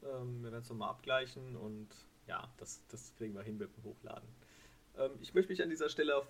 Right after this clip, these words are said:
alle Fälle, äh, recht herzlich bedanken, nicht nur beim Timo, sondern in erster Linie natürlich auch bei unserem Special Guest, beim Patrick, äh, dass das so gut geklappt hat und es hat wirklich super viel Spaß gemacht, äh, mit euch beiden hier über Football zu quatschen und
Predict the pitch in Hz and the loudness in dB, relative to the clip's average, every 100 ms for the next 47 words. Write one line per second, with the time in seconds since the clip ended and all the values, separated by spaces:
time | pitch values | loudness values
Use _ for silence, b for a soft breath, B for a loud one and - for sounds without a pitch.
0 | - 147 - 139 135 135 92 120 120 120 | -2 -2 4 4 4 2 0 0 0 -2
1 | 127 120 120 107 123 139 - 131 120 117 | -4 -4 2 4 4 -2 -2 4 4 4
2 | 127 123 151 120 113 113 98 - 113 120 | -2 -2 0 0 0 -4 -8 -8 -6 -4
3 | 117 107 107 110 - 110 - 104 - 104 | -2 -4 -6 -8 -6 -8 -6 -8 -6 -4
4 | 98 101 - - 113 - - 120 - 95 | -4 -2 -4 0 2 2 0 -6 -2 -2
5 | 123 - - 98 98 - - - - - | -2 -8 -8 -8 -6 -6 -2 -2 -2 -8
6 | B B B - 120 117 123 123 123 123 | B B B -4 0 0 -2 -4 -4 -4
7 | - 147 - 185 - 123 123 120 120 123 | 2 4 4 0 -2 -6 -4 -4 -6 -6
8 | - 120 123 123 - 113 123 131 123 110 | -6 -6 -4 -6 -6 -8 -4 -4 -4 -6
9 | 110 110 - 104 120 - - 110 110 - | -4 -4 -4 -8 -8 -12 -8 -6 -4 -6
10 | 101 104 104 110 117 110 107 110 110 113 | -4 -4 -4 -4 -4 -2 -2 -4 -8 -10
11 | 110 110 110 104 - 123 120 123 120 120 | -8 -6 -6 -12 -12 -10 -10 -10 -8 -6
12 | 120 123 113 110 | -6 -6 -6 -8